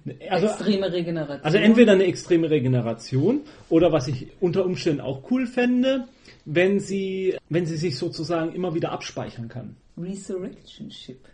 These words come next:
Speaker 1: Wenn, wenn sie, ja, genau, sowas in der Art. Wenn
Speaker 2: Sie
Speaker 1: sie
Speaker 2: hat, sie hat zu Hause, ist sie immer abgespeichert und
Speaker 1: Genau,
Speaker 2: dann
Speaker 1: bevor sie
Speaker 2: taucht
Speaker 1: lo-,
Speaker 2: sie da halt wieder auf.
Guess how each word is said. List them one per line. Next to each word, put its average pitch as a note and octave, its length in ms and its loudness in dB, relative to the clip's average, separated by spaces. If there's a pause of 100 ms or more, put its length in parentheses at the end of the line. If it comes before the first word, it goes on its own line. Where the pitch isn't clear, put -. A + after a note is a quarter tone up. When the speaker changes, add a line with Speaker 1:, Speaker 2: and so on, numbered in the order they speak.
(180)
Speaker 1:
Wenn, C3 240 -6
wenn D#3 160 -2
sie, C3+ 380 -2
ja, F#3 340 0
genau, F3 280 -2
sowas D3 300 -10
in D3 80 -6
der C#3 160 -8
Art. G#2 260 -12 (220)
Wenn C3 80 -2
Speaker 2:
Sie C3 60 0
Speaker 1:
sie C3+ 60 -2
Speaker 2:
hat, F#3+ 180 -8
sie F#3+ 120 -2
hat A3+ 160 -2
zu G3+ 200 -8
Hause, F#3+ 580 -6
ist G3 140 -12
sie F#3+ 60 -14
immer E3+ 260 -10
abgespeichert C4 800 -12
und A#3+ 100 -16
Speaker 1:
Genau, F#3+ 280 2
Speaker 2:
dann B2+ 200 -10
Speaker 1:
bevor E3+ 220 -2
sie - 80 6
Speaker 2:
taucht E3 100 8
Speaker 1:
lo-, F3 60 4
Speaker 2:
sie A#3 80 -2
da G#3 140 2
halt G3 180 -4
wieder F3 240 -8
auf. - 80 -16